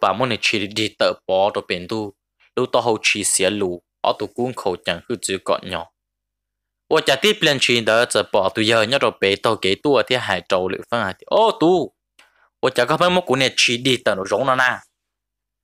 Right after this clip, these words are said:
Chả có chỉ muốn cho tôi hiểu hả để có phải muốn đi tờ. Lựa phân thiết giờ thì ô giờ.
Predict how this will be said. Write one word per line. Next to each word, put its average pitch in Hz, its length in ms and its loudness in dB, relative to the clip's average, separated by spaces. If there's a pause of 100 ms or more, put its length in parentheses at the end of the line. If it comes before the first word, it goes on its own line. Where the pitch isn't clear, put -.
(480)
Chả 135 120 2
có 175 120 2
chỉ 135 140 0
muốn 180 180 2
cho 160 140 4
tôi 175 140 2
hiểu 117 140 4
hả 117 160 0
để 180 160 4
có 170 120 -2
phải 185 120 0
muốn 180 180 2
đi 143 180 2
tờ. 107 220 2 (1000)
Lựa 95 100 -6
phân 127 180 -2
thiết 127 220 0
giờ 98 280 0
thì 101 80 0
ô 175 1040 4
giờ. 110 320 2